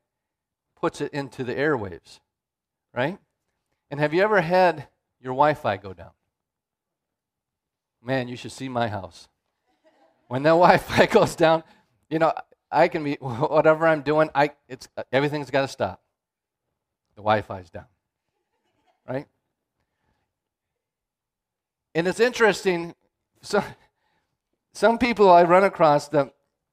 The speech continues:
aren't very tech savvy, they think that it's the internet provider is screwing things up. You know, that they're not sending the signal,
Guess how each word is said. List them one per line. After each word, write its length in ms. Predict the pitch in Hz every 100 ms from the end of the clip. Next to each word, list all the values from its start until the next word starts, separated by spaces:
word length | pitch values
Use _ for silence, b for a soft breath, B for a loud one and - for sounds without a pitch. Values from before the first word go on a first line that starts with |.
| _
aren't 220 | 135 156 127
very 180 | 156
tech 240 | 147 175 156
savvy, 440 | 175 143 127 123 - _ _ _ _ _ _ _
they 200 | 160 254
think 460 | - 165 175 - - _ _ _ _ _ _ _
that 140 | 160 175
it's 200 | 185 -
the 320 | 196 196 185
internet 480 | 202 240 226 208 208
provider 800 | - 196 202 254 277 185 113 110 _ _ _ -
is 120 | 135
screwing 360 | - 151 127 104
things 280 | 117 101
up. 160 | 101 87 _ _ _ _ _ _ _ _ _ _ _ _ _ 147
You 80 |
know, 80 | 160
that 140 | 180 180
they're 160 | 208
not 240 | 226 220 -
sending 380 | - 220 226
the 100 | 220
signal, 600 | - 277 277 262 190 104